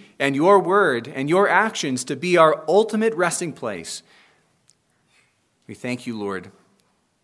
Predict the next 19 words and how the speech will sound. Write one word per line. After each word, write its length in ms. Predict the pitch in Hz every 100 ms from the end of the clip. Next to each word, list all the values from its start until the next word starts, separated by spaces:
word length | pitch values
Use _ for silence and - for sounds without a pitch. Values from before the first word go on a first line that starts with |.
| _ _
that 140 | - 110
even 200 | 156 160
when 120 | 131
we 100 | 120
sin 320 | - 156 160
against 480 | 104 98 98 - - _ _
this 160 | 135 -
great 260 | 131 120
knowledge 420 | 113 110 123 95
and 120 | 92 98
this 120 | -
great 280 | 113 107 -
ch-, 180 | - - - 117
this 160 | - 117
great 180 | 127 110
change 540 | - 127 147 147 -
of 100 | 80
our 100 | 87
hearts, 520 | 85 123 107 - -